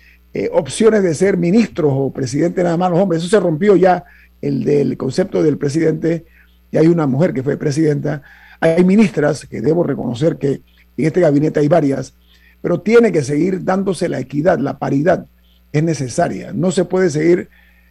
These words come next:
caminando de espaldas, eh, a una realidad que, eh, está ahí presente, y es que las mujeres, repito,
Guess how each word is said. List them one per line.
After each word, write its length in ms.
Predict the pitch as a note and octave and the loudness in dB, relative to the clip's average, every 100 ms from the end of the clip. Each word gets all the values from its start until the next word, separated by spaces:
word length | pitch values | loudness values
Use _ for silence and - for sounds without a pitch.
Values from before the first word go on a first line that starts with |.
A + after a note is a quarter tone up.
| _ | _
caminando 500 | - E3 E3 G3 G#3 | 0 2 2 0 2
de 100 | F#3+ | 2
espaldas, 720 | D#3 - G3+ F#3+ F#3+ G3 - _ _ _ _ | 2 2 2 2 0 -2 -8 _ _ _ _
eh, 100 | - | -4
a 80 | - | 0
una 240 | E3 F#3 F#3 | 2 2 2
realidad 680 | E3 C#3+ D3 F3 E3+ - - _ _ | 2 0 0 0 0 -8 -18 _ _
que, 100 | D3+ | -4
eh, 800 | D3 C#3+ - - - F#2+ - - | -2 -2 -4 -6 -8 -8 -10 -10
está 240 | - F3 F3 | -6 0 2
ahí 120 | F#3 | 2
presente, 560 | E3+ D#3 F3+ F3+ - | 0 0 -2 -4 -4
y 40 | C#3 | -4
es 60 | |
que 120 | D3 E3 | -2 0
las 120 | C#3+ | 0
mujeres, 440 | C#3 D3 D#3+ D3 | 0 0 0 0
repito, 560 | C#3 A#2+ F3+ - F#3 | -4 -6 -8 -4 -4